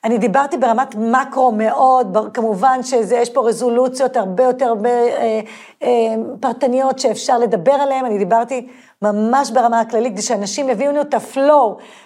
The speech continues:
מהרגע שיש תב"ע או תוכנית על הקרקע, עד שאתה מגיע לבנייה, וזה, ושצריך להבין שבכל נקודת זמן אתה יכול לצאת ברגע שהכפלת את הכסף.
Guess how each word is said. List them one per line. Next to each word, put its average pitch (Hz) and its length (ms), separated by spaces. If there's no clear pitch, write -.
מהרגע 254 840
שיש 262 600
תב"ע 240 480
או 202 120
תוכנית 269 500
על 240 100
הקרקע, 277 540
עד 302 640
שאתה 240 440
מגיע 220 280
לבנייה, 208 600
וזה, 220 280
ושצריך 233 360
להבין 285 340
שבכל 269 400
נקודת 302 560
זמן 320 440
אתה - 140
יכול 294 240
לצאת 285 420
ברגע 339 240
שהכפלת 285 380
את 294 80
הכסף. 202 560